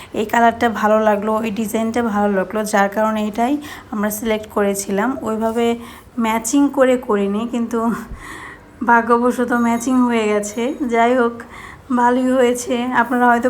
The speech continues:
ভাববেন যে এই কালারটা মনে হয় আমাদের সবার খুব পছন্দের কালার, তেমনটা না। আসলে আমাদের পছন্দের কালার তেমন কালার নেই, মানে আমার নির্দিষ্ট কোনো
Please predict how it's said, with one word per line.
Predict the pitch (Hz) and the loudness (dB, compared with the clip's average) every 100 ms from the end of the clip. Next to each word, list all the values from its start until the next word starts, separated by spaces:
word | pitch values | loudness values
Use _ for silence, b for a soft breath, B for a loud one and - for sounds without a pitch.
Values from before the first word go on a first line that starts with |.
| 220 | 0
ভাববেন | 226 220 202 233 233 | 2 2 2 0 2
যে | 233 | 2
এই | 220 | 2
কালারটা | 233 240 247 262 | 2 2 2 2
মনে | 254 247 | 2 4
হয় | 247 240 | 4 4
আমাদের | 214 214 226 | 2 0 -2
সবার | 233 220 220 233 233 | -4 -4 -2 0 -2
খুব | 247 240 - | -6 -6 -2
পছন্দের | 220 220 226 220 208 | -2 -2 -4 -4 0
কালার, | 202 196 202 208 | 0 2 0 -2
তেমনটা | 226 214 220 220 240 | -2 -2 -4 -4 -2
না। | 202 196 226 B B B B - | 0 -2 -6 B B B B -16
আসলে | - 262 262 247 - | -4 2 2 2 2
আমাদের | 233 247 254 285 | 4 4 4 2
পছন্দের | 247 240 262 262 277 | 2 2 0 0 2
কালার | 262 254 254 254 | 4 6 6 4
তেমন | 254 247 247 247 247 247 B B - | 0 0 0 0 -2 -6 B B 0
কালার | 240 247 247 | 4 6 6
নেই, | 240 240 226 | 4 2 2
মানে | 233 233 | 2 2
আমার | 226 220 254 285 | 4 6 6 4
নির্দিষ্ট | 269 254 254 262 | 2 -2 -2 0
কোনো | 247 240 | 0 -2